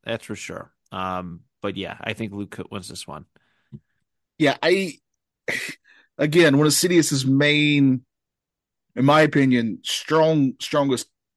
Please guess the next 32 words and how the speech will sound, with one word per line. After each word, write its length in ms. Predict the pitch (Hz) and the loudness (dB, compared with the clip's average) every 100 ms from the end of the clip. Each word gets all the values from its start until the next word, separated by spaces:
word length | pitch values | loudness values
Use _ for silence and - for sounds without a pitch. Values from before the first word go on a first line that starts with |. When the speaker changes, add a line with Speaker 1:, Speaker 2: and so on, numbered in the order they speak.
| - _ _ _ _ _ _ _ - | -20 _ _ _ _ _ _ _ -2
Speaker 2:
powers, 480 | 170 196 147 120 | 2 4 4 0
quote 200 | - 127 113 | 0 -2 -2
unquote, 260 | 117 110 | -4 -4
of 80 | 104 | -4
his 460 | 117 107 101 104 - _ _ - | -4 -4 -4 -6 -12 _ _ -6
is 160 | 113 113 | -6 0
being 260 | 143 151 - | 0 2 2
able 340 | 139 147 139 135 | 2 2 0 -2
to 280 | - 127 | -2 -2
kind 200 | 117 131 | 0 0
of 60 | 123 | 0
get 160 | 131 135 | 0 0
inside 760 | 131 123 _ - - 135 123 | 0 -4 _ -8 -2 0 0
somebody's 460 | - 135 120 113 110 | -2 -2 0 -2 -2
mind, 600 | 117 123 110 101 101 101 _ _ _ _ _ _ | -2 -2 -2 -4 -8 -10 _ _ _ _ _ _
figure 340 | - 170 151 147 | 0 2 4 2
out 100 | 127 | 4
what 160 | 131 | 2
makes 220 | 139 131 | 0 -2
them 160 | - 123 | -2 -4
tick, 320 | - 135 113 | -2 -4 -2
and 180 | 101 117 | -4 0
use 200 | 135 117 | 0 0
that 160 | 120 101 | -2 -4
against 340 | 101 95 - | -6 -8 -10
them. 180 | - - _ _ _ _ _ _ - | -12 -14 _ _ _ _ _ _ 2
He's 280 | 139 135 | 4 6
incredibly 720 | 127 123 - - 160 156 139 | 2 -2 -4 2 2 4 0
good 180 | 117 107 | 0 -2
at 120 | 85 | -4
that. 260 | 90 65 50 _ _ _ _ _ _ _ _ - | -6 -8 -10 _ _ _ _ _ _ _ _ -10
Luke 720 | 113 131 196 202 175 - | -4 2 4 6 2 -2